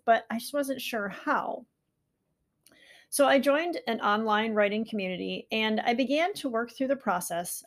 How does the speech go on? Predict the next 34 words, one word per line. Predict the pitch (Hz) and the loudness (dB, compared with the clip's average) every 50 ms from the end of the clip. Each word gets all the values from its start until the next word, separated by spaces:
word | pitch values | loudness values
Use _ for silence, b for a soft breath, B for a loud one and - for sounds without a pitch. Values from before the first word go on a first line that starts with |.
| _ | _
of | - 214 208 208 | 2 4 4 2
figuring | - - 254 254 233 233 240 233 226 | 0 -2 -2 -2 0 0 0 0 0
out | 214 208 202 202 - - - - | 0 -2 -2 -2 -4 -10 -10 -4
who | - 330 339 330 | -2 0 0 0
exactly | 277 247 226 190 175 208 208 220 226 226 233 202 185 | 0 0 0 -2 0 0 0 0 -2 -2 -2 0 0
I | 175 | 0
was | 175 180 170 175 | 0 0 -2 -2
writing | 185 175 170 170 165 170 - _ _ | -2 -2 -2 -4 -8 -10 -14 _ _
for | - 392 359 226 190 180 180 202 214 214 b b b b b b b b b _ | 2 4 4 6 4 4 2 0 -2 -6 b b b b b b b b b _
and | - 214 208 208 196 | -2 0 0 0 2
what | 190 220 247 247 - | 4 4 4 4 4
I | - 220 214 | 2 0 0
had | 214 208 202 202 202 202 196 - | 2 0 0 2 0 0 -2 -4
to | - 190 - | -6 -6 -4
offer | 247 185 185 185 - 170 170 | -2 -2 -2 -4 -6 -8 -8
them. | - 165 156 - 208 214 208 - _ _ _ _ _ _ _ _ _ B B B B B B B B B B B B - - - - | -8 -8 -8 -8 -12 -14 -16 -18 _ _ _ _ _ _ _ _ _ B B B B B B B B B B B B -20 -20 -10 0
So | - - 262 247 240 | 10 10 12 12 10
figuring | 247 - 320 381 349 339 311 269 240 | 8 4 2 4 4 4 4 4 6
that | 220 202 202 | 6 8 8
out | 196 190 190 190 - 202 | 8 8 6 4 2 4
brought | 208 196 185 180 185 - - - | 6 6 8 8 6 4 2 6
focus, | - 269 262 254 254 269 247 247 240 - | 8 8 8 10 10 8 8 8 6 2
direction, | - - 196 196 214 214 - - 190 185 185 185 - - | 0 0 2 2 0 0 -2 -4 -2 -4 -4 -4 -6 -6
and | - 185 180 185 - | -4 -4 -4 -4 -6
clarity | - - 240 240 233 202 175 - - - | 0 2 2 4 4 2 0 -2 -6 -8
to | - - 175 | -10 -10 -8
my | 170 165 | -8 -6
writing. | 160 160 170 170 - - - - - 220 190 - _ _ _ _ _ _ _ _ _ _ _ _ _ _ _ _ _ _ _ _ _ _ _ - | -4 -2 -2 -2 -2 -4 -6 -8 -10 -12 -16 -16 _ _ _ _ _ _ _ _ _ _ _ _ _ _ _ _ _ _ _ _ _ _ _ 6
Now, | 233 240 240 | 10 10 10
since | 233 240 - - 392 466 523 - - | 10 8 6 4 4 4 4 2 -2
then, | - 185 165 165 175 190 - - | -2 -4 -4 -4 -6 -6 -2 0
I | 208 208 | 2 2
have | 214 208 196 175 - | 4 4 4 2 2
taught | - - - 392 - - - 262 - | -2 0 2 2 2 2 0 -4 -10